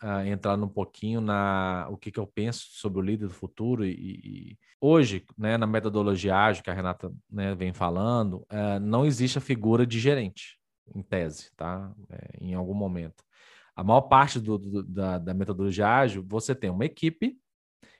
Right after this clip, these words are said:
que é, que tem liberdade pra decidir o que vai fazer, né, naquele produto, barra sistema, né, vem muito da T I, barra projeto. Você tem a maior parte da equipe ali, até oi-,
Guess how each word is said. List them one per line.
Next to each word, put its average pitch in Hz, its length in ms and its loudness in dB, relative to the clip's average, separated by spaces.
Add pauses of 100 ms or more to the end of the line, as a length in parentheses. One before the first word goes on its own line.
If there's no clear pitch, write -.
(140)
que 117 260 0
é, 95 520 0
que - 80 -6
tem 110 160 -2
liberdade 143 680 4
pra 120 140 2
decidir 98 680 -2
o 104 80 -8
que - 120 -8
vai 110 140 2
fazer, 107 460 0
né, 107 220 0
naquele 95 360 -4
produto, 117 640 2
barra 90 280 -2
sistema, 117 800 -4
né, 113 260 -4
vem 110 160 0
muito 120 240 -2
da 123 120 6
T 123 160 2
I, 82 200 -4 (400)
barra 101 260 4
projeto. 139 720 6 (380)
Você 135 200 0
tem 139 260 6
a - 80 -2
maior 147 200 8
parte 160 300 4
da 143 80 8
equipe 123 400 0
ali, 107 180 4
até 104 260 4
oi-, 127 400 8